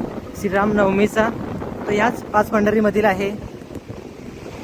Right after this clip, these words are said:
तर बघा, या समुद्रकिनाऱ्याच्या बाजूलाच कसं श्रीरामाचं मंदिर आहे. तर म्हणजे आपण व्ह्यू पॉइंट बघितला,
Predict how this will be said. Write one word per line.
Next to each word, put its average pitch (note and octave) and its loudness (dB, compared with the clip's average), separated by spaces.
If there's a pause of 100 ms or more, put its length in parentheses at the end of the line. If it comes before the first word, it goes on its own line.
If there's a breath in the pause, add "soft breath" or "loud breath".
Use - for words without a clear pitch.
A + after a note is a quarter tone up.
(3250)
तर A3 4
बघा, A3 4 (680)
या A#3 6
समुद्रकिनाऱ्याच्या A#3 4
बाजूलाच G#3 0
कसं A3 -6 (120)
श्रीरामाचं G#3 -2
मंदिर G#3 2 (640)
आहे. F#3+ 2 (1900)
तर G#3+ 6
म्हणजे A3+ 4
आपण A#3+ 2
व्ह्यू A3 -2
पॉइंट A#3 0
बघितला, A3+ 0